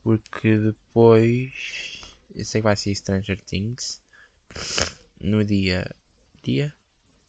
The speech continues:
Dia vinte e sete de maio sai o primeiro volume, dia um de julho sai o segundo. O que eu acho estúpido foi as coisas com, com volume, como fizeram com La Casa de Papel, né? Mas pronto, cada um sabe de si, como eles é que sabem como é que estão a gerir isto. Mas, por falarem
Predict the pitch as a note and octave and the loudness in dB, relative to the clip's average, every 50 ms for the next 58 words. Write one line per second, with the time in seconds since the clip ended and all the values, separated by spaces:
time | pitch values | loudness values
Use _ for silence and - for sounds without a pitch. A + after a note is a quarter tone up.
0 | _ _ - G2+ G#2 G2+ G2 G2+ G2 - G2+ G2+ G#2+ G2 F#2+ F#2+ - F#2 F#2 - | _ _ -6 -2 -2 0 0 -2 -2 -2 -2 -2 0 -2 -2 0 0 0 -2 0
1 | - G2 G2+ A2+ B2 C#3 C#3 C3 A#2 A2 G2+ G2+ G2+ G2+ G2+ G2 G2 - - - | -2 -2 -2 -2 -2 -2 -2 -2 -2 -2 0 -2 -2 -2 -4 -4 -4 -4 -4 -2
2 | F#2+ F2+ F#2 F#2 F2+ - - - - A2+ A#2 A#2+ B2 B2 B2 B2 B2+ - - - | 0 0 0 -2 -4 -6 -10 -4 -2 -2 -2 0 -2 -2 -2 -2 -4 -6 -14 -20
3 | _ _ _ _ - F2 F2 - F#2+ F#2 F#2+ - - - G2 - F#2 D#2+ - F#2 | _ _ _ _ -8 -8 -4 -2 -2 -2 -2 -2 -4 -6 -4 -4 -4 -4 0 0
4 | F#2 F2+ F2+ F2+ - - - F2+ F2+ - - - F2+ F#2 - _ _ - - G#2+ | 2 2 0 -2 -2 -4 -4 -4 -4 -6 -8 -10 -10 -10 -12 _ _ -6 -2 -2
5 | G#2 G#2 A2 A2 A2+ A2+ A2+ G#2+ - A2 G2+ - - F#2+ F#2+ F2+ F2+ F2+ F2 - | -2 0 0 0 2 2 2 2 2 2 2 0 -2 -2 0 0 0 -2 -4 -6
6 | - F2 F2 - - - - - - - _ - - - - F#2 G#2 A#2+ - - | -6 -8 -8 -8 -8 -10 -12 -12 -12 -16 _ -14 -10 -6 -4 -6 -6 -6 -8 -14
7 | - - - - - - _ - - E2+ G2+ A#2+ B2 G#2+ - - - E2+ F2+ G2 | -18 -18 -18 -18 -20 -20 _ -6 -4 -4 -2 -2 -4 -6 -8 -8 -6 -4 -4 -4
8 | A2 - - - - - - - - _ _ - - F#2+ F#2 F#2 F#2+ - - - | -4 -8 -14 -20 -20 -20 -20 -20 -20 _ _ -8 -6 -4 -4 -4 -6 -8 -10 -10
9 | - - - - - - F#2 F#2+ G#2 A2+ - _ _ _ _ - F#2+ F2+ F#2+ F#2+ | -10 -12 -12 -16 -8 -6 -4 -4 -4 -6 -10 _ _ _ _ -4 -4 -2 -2 -4
10 | F2+ - - - - G2 G2 G2 - G#2 G#2 G#2+ - - G#2 G2+ G#2+ - F#2+ A2+ | -6 -6 -6 -8 -6 -6 -6 -4 -4 -4 -4 -4 -4 -4 -4 -4 -4 -4 -2 -2
11 | A#2+ A#2+ A#2 F#2+ A2 - - - _ - - - - - _ _ - C#3 C#3+ D3+ | 0 0 -2 -4 -4 -8 -12 -18 _ -20 -20 -20 -20 -20 _ _ -4 0 2 4
12 | D#3 D#3 C3 F#2+ F#2 G2 G#2 A#2 C3+ C#3+ - - - - - _ _ _ _ _ | 6 6 8 8 6 6 4 4 2 -2 -4 -8 -12 -14 -16 _ _ _ _ _
13 | _ _ _ - D#3+ D3 - - - E2+ E2 - F2 F2 F#2 G#2 | _ _ _ 0 0 0 0 -2 -2 0 0 0 -2 -2 -4 -6